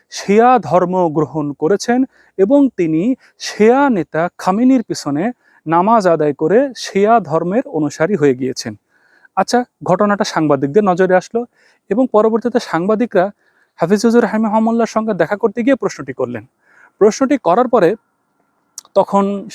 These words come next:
আহ, হাফিজ হুজুর রাহিমাহুমুল্লাহ বিচক্ষণ একটা উত্তর দিলেন। সেটা হলো যে এই ঘটনা যখন বলছে তারা, তার আগের ঘটনাটা তো শুনতে হবে। সেটা হলো যে আমি যেই ওয়াক্ত, ধরুন ফজ-,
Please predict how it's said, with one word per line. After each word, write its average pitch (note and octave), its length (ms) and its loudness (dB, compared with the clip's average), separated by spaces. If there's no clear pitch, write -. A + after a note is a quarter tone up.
আহ, D#3 340 2
হাফিজ F3 260 -6
হুজুর F#3+ 180 2
রাহিমাহুমুল্লাহ F#3 520 0
বিচক্ষণ F3+ 440 -2
একটা D3+ 200 -4
উত্তর C#3+ 220 -2
দিলেন। D#3+ 220 -2
সেটা G3+ 220 -6
হলো A#3 200 4
যে D#3 120 0
এই B3+ 160 4
ঘটনা C4 340 2
যখন B3+ 280 0
বলছে F#3 440 0
তারা, E3+ 260 2
তার A3+ 140 2
আগের G3 260 2
ঘটনাটা A#3 360 -2
তো A#3+ 100 -2
শুনতে B2 300 -4
হবে। A#2+ 220 -10
সেটা G#3+ 200 -6
হলো B3+ 200 2
যে C#3+ 120 -2
আমি A3+ 300 4
যেই A3+ 280 4
ওয়াক্ত, - 360 -2
ধরুন D3+ 240 -4
ফজ-, F3 320 -2